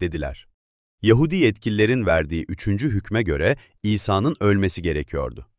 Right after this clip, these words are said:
Artık gereken tek şeyin Romalıların bu hükmü onaylaması ve onu kendi ellerine teslim etmesi olduğunu düşünüyorlardı. İsa bu kez daha kötü bir eziyete ve hakarete maruz kaldı.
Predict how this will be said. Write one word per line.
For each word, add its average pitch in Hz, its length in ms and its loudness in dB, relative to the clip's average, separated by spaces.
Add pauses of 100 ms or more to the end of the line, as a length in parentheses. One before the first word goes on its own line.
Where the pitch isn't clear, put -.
(420)
Artık 139 400 0
gereken 95 460 0
tek 147 260 0
şeyin 80 340 -4 (280)
Romalıların 104 720 2
bu 151 140 0
hükmü 113 260 -4
onaylaması 82 840 -2 (280)
ve 104 180 2 (100)
onu 104 280 -2
kendi 90 340 -2
ellerine 110 440 2
teslim 113 400 0
etmesi 92 360 -2
olduğunu 80 380 0
düşünüyorlardı. 69 760 -6 (500)
İsa 95 520 0
bu 143 80 -4
kez 80 340 -2 (260)
daha 110 220 2
kötü 98 300 -4
bir 92 120 -4
eziyete 82 560 -2
ve 117 80 0
hakarete 92 600 -2
maruz 69 340 -4
kaldı. - 380 -8